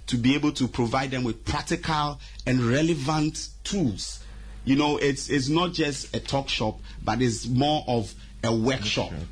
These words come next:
Speaker 2: I like that.
Speaker 1: You know, people coming together to be able to know what to do. We are having series of activities going on. Um, we want to have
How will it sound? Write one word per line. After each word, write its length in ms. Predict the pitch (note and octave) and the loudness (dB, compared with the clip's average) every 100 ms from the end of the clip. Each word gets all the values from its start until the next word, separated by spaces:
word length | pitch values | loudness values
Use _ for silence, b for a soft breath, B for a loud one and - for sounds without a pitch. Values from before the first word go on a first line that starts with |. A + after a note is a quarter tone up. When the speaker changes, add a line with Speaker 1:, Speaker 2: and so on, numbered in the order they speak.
| - | -8
Speaker 2:
I 140 | C2+ | -8
like 160 | E2+ F#2 | -6 -2
that. 40 | |
Speaker 1:
You 140 | A2 A#2 | 4 6
know, 220 | A2+ A#2 | 6 4
people 460 | A#2 D3 C#3 D3+ C#3 | 2 -2 2 2 2
coming 340 | D3 C#3 C#3 | 2 2 2
together 480 | C#3 G#2+ B2+ B2+ B2+ | -2 0 0 2 -2
to 260 | - A#2+ G2+ B B F#2+ | 2 2 2 B B 0
be 180 | A2+ C3+ | 4 6
able 200 | C#3+ C#3+ | 4 2
to 420 | - B2+ A2+ G#2+ - | 2 4 4 0 -6
know 340 | A#2 C3 D3+ D3+ | 2 4 6 4
what 220 | C3+ C3+ | 0 -2
to 100 | A#2 | -6
do. 240 | G#2+ B2+ | -4 -2
We 120 | A#2+ B2+ | 0 0
are 60 | |
having 400 | C3 D3 C#3 C#3 - B | 0 -2 -2 -4 -6 B
series 600 | - - - D#3+ E3 D#3 | -14 -12 0 4 6 4
of 240 | C3 A#2+ - | 2 0 -2
activities 680 | - - C#3+ C3+ C3+ C#3 B2 | -8 -2 2 2 4 0 2
going 300 | B2 B2+ A#2+ | 2 4 4
on. 220 | G#2+ A2+ B B B - | 2 0 B B B -2
Um, 480 | A2+ A#2 A#2+ A#2+ - - | 2 4 4 4 0 -8
we 340 | B2 E3 F#3+ | 0 2 2
want 320 | F#3 D#3 D#3 | 2 2 2
to 280 | - C3+ A2+ - | 2 2 0 -2
have 480 | B2+ C3+ C3 - | -2 -2 -4 -12